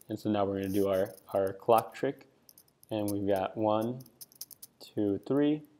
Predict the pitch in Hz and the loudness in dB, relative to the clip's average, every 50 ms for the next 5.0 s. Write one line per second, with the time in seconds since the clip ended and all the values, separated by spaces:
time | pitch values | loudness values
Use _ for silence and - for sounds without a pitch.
0 | _ _ _ _ _ _ _ _ _ _ _ _ _ _ - - - _ - - | _ _ _ _ _ _ _ _ _ _ _ _ _ _ -20 -20 -20 _ -20 -20
1 | - _ _ - - 110 107 104 - 113 101 101 107 107 104 104 98 95 98 - | -20 _ _ -2 0 2 2 2 0 -2 -2 2 4 4 4 4 2 -2 -4 -4
2 | - - 120 131 123 - 135 - - - 135 139 - - 151 151 160 165 - - | -2 0 0 0 0 -4 -6 -6 -2 -2 -2 0 2 4 4 4 4 2 -4 -12
3 | - - - - - - - - - 110 101 101 98 - - 101 101 98 101 98 | -18 -20 -20 -20 -20 -20 -8 -4 0 0 2 2 2 0 0 0 0 0 0 0
4 | 101 - - - - - - _ _ _ _ - 117 127 147 - - - - - | 0 -4 -10 -14 -16 -20 -20 _ _ _ _ 2 2 2 0 -2 -12 -18 -20 -20